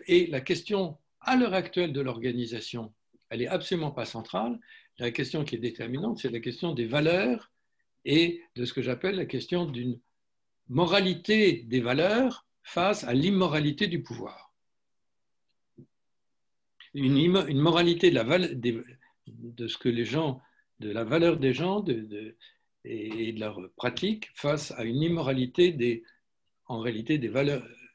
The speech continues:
une absence de valeur du pouvoir et une immoralité des pratiques du pouvoir. Et c'est dissocié. Cette dissociation, elle est, elle est, elle est une des caractéristiques de ce qu'on a pu voir en Tunisie, de ce qu'on a pu voir au Chili, de ce qu'on a pu voir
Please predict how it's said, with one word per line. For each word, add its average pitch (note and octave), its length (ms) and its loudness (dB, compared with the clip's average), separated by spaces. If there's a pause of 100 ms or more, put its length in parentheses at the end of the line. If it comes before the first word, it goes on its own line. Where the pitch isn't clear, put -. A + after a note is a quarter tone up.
(140)
une B2+ 120 2
absence D#3 360 0
de A#2+ 80 0
valeur B2+ 300 2
du A#2 120 -6
pouvoir D#3 420 0
et A2 120 -4
une A2 160 -4
immoralité A#2+ 520 -4
des - 100 -6
pratiques - 340 -8
du A2+ 100 -10
pouvoir. A2+ 380 -12 (380)
Et B2 80 -4
c'est E3+ 460 0 (340)
dissocié. C3+ 640 -2
Cette A2+ 240 -6
dissociation, F3 880 -2 (640)
elle A#2+ 180 -2
est, C3 240 2
elle A#2+ 180 -6
est, C3 360 0
elle G#2+ 240 -8
est C3 280 -4 (240)
une D3 160 0
des C#3 140 2
caractéristiques B2+ 920 -2
de A#2 160 -4
ce A2+ 120 -12
qu'on A#2+ 200 -8
a A#2 60 -6
pu A#2 140 -10
voir A#2 180 -4
en G#2+ 100 -8
Tunisie, B2+ 600 -4
de C#3+ 80 -6
ce - 60 -10
qu'on B2+ 160 -8
a A2+ 60 -8
pu A2+ 140 -14
voir A2 180 -6
au G2+ 60 -8
Chili, E3 500 -4
de C#3+ 100 -8
ce A#2+ 60 -10
qu'on A#2 160 -10
a G#2+ 80 -10
pu A#2 140 -12
voir G#2+ 340 -10